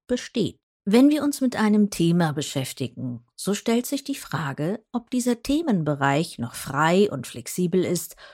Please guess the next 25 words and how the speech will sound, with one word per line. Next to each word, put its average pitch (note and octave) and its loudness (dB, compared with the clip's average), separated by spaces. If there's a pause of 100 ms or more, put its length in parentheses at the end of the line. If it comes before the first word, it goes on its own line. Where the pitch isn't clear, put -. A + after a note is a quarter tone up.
(260)
oder - 0
ob - -6
hier F3+ 0
bereits F3+ -2
einiges D#3+ -4
an F#3 -2
Programmierung, G#3 -2
Klammer D3 -4
auf, F3 -6 (320)
bewusst F#3 0
oder G#3 -4
unbewusst, E3 -4
Klammer D#3 -4
zu, D#3+ -8 (280)
vorhanden C4 0
ist. - -12 (680)
Entsprechend G#3 -2
werden D3+ 0
unsere F3 -4
Reaktionen E3+ -2
frei D3 -2
und G#3+ -2
flexibel F3+ -2
oder C3+ -8
leicht, D3 -2